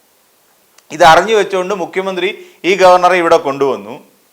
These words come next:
ഈ ഗവർണർ ഇവിടെ കൊണ്ടുവന്ന് മുഖ്യമന്ത്രിയുടെ ഇടപെടലോടുകൂടി തന്നെ മുഖ്യമന്ത്രി ഇവിടെ വന്നു. അതുകൊണ്ട് തന്നെ മുഖ്യമന്ത്രിയും ഭാര്യയും കൂടെ പോയി ചെന്നിട്ട് സ്വീകരിച്ചു കൊണ്ടുവന്നു. ആ പുള്ളിക്ക് സ്വീകരണമൊക്കെ നടത്തി.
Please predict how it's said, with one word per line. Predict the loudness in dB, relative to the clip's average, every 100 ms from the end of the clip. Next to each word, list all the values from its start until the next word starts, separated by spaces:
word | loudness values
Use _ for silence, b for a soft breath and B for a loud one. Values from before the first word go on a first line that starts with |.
| b b b
ഈ | 0
ഗവർണർ | 4 4 4 2
ഇവിടെ | 2 2
കൊണ്ടുവന്ന് | 0 -4 -4
മുഖ്യമന്ത്രിയുടെ | -6 -4 -4 0 2 4
ഇടപെടലോടുകൂടി | 4 4 4 4 2 0 -2 -2
തന്നെ | -2
മുഖ്യമന്ത്രി | -4 -4 -8 -4 -2
ഇവിടെ | -2
വന്നു. | 0 -2 -4 -16 B B 0
അതുകൊണ്ട് | 2 2 2
തന്നെ | 0 -2
മുഖ്യമന്ത്രിയും | -6 -6 -4 -4 -4 -4 -6
ഭാര്യയും | -4 -2 -2 -4 -4
കൂടെ | -4 -4
പോയി | -6 -6 -4
ചെന്നിട്ട് | -4 -6 -6 -10 -8
സ്വീകരിച്ചു | -8 -6 -6 -6
കൊണ്ടുവന്നു. | -10 -6 -8 -8 -14 B B B
ആ | -4
പുള്ളിക്ക് | -2 -2 -2
സ്വീകരണമൊക്കെ | -4 -2 -2 0 -2 -2
നടത്തി. | -4 -4 -6 -16